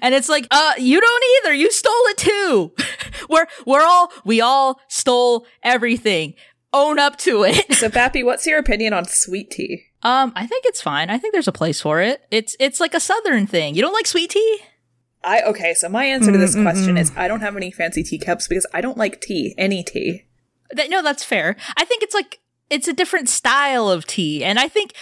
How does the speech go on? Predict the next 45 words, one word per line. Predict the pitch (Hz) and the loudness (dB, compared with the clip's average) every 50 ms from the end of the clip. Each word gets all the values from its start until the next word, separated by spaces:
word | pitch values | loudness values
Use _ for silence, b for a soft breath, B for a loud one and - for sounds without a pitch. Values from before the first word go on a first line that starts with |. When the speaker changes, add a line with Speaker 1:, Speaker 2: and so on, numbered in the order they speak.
| B B B | B B B
Speaker 1:
okay, | 233 233 - 226 190 151 - _ B B B B B B B - | -4 -2 -2 -2 -4 -4 -6 _ B B B B B B B 0
I'm | 233 240 240 | 0 0 2
not | 262 269 285 294 | 2 2 2 0
saying | - - 302 269 269 269 269 269 269 262 262 - _ - | -2 -2 0 0 2 2 2 2 0 0 -2 -4 _ -6
people | - 254 247 240 269 269 | -2 0 0 2 2 2
who | 240 - 254 247 | 2 4 2 2
don't | 180 - 220 214 226 240 | 4 2 0 0 0 0
like | 214 226 220 233 226 | -2 -2 -2 -2 -2
sweet | - - 220 226 226 220 | -4 -2 -2 -2 -2 -2
tea | - - 247 240 | -2 0 2 2
are | 233 214 202 | 2 2 2
racist, | 185 175 165 170 180 - - 226 226 - - - | 0 0 0 -2 -2 0 0 0 0 0 -2 -2
but | 214 208 | 0 0
I | 208 214 | 0 0
do | 208 - - 240 262 277 | 0 0 0 2 2 2
think | - - 359 277 | 2 2 0 2
it's | - - - | 0 0 0
Speaker 2:
<laughs> | - | 0
Speaker 1:
racist | - 185 202 196 214 220 - - 254 269 - - | 2 2 2 0 0 -2 -2 -2 -2 -2 -2 -2
for, | - - 247 226 | -2 0 0 2
like, | 214 202 196 196 220 - 208 - - | 2 2 2 0 0 -2 -4 -4 0
British | 220 226 208 214 214 214 233 - - | 2 2 4 4 2 0 0 -2 -2
people | - - 233 196 - 196 185 175 | -2 -2 -2 0 0 -2 -2 0
to | 175 175 | 0 0
be | 165 196 190 | 0 0 -2
like, | 175 - 143 - - | -2 -2 -4 -4 -2
"Eh, | - 240 349 415 285 196 143 | 0 2 2 2 2 0 -2
sweet | - - - - 196 226 302 330 - | -2 -2 0 0 0 0 -2 -2 -4
tea, | - - 202 175 170 175 180 B B B B | -6 -4 -2 -2 0 -2 -4 B B B B
that's | B 196 240 247 285 269 - - - | B 0 0 2 0 -2 -6 -8 -12
wrong. | 143 165 165 175 196 196 240 247 208 170 135 131 156 | -10 -6 -2 0 2 4 4 4 4 2 0 -2 -4
You're | 156 - - 311 | -2 0 0 0
drinking | 214 208 202 202 190 - 156 147 147 | 0 0 0 -2 -2 -4 -8 -8 -6
tea | - - 254 285 294 247 | -4 -2 0 0 0 0
wrong." | 180 160 165 143 147 151 156 | 0 0 -2 -2 -2 -4 -4
And | 151 180 202 214 | -2 -2 0 0
it's | 233 220 - | -2 -2 0
like, | 254 240 226 220 - - - _ - | 0 0 0 -2 -4 -10 -12 _ 0
no, | 233 254 330 359 339 285 262 254 254 262 277 285 | 2 2 4 4 4 4 4 4 4 2 2 2
I | - 262 269 | 0 0 0
mean, | 262 262 254 | 0 2 2
it's | 254 247 254 | 2 2 0
just | - 269 - - | -2 -4 -4 -2
the, | - 240 220 196 - _ | -2 -2 -2 -2 -6 _
the, | - 233 226 220 214 196 | -2 0 0 0 0 -4